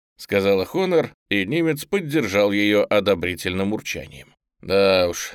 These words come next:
согласился Маккеон, "нам их дурость только на руку". Хонор кивнула и, бросив попытки почесать отсутствующую руку, провела указательным пальцем по карте, прикидывая,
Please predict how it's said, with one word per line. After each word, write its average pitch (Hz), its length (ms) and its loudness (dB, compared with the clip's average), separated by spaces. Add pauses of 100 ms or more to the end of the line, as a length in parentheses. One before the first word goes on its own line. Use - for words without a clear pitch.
(100)
согласился 92 640 -4
Маккеон, 90 540 -4 (260)
"нам 165 460 2
их 139 140 0
дурость 139 500 0
только 120 300 -2
на 92 260 0
руку". - 360 -6 (580)
Хонор 202 340 -2
кивнула 147 500 -2
и, 107 100 2
бросив 127 420 -2
попытки 101 500 -2
почесать 95 600 -2
отсутствующую 90 880 -6
руку, 127 440 -2 (160)
провела 98 440 0
указательным 95 760 -2
пальцем 107 420 -2
по 87 160 -4
карте, 131 500 -4 (480)
прикидывая, 139 960 0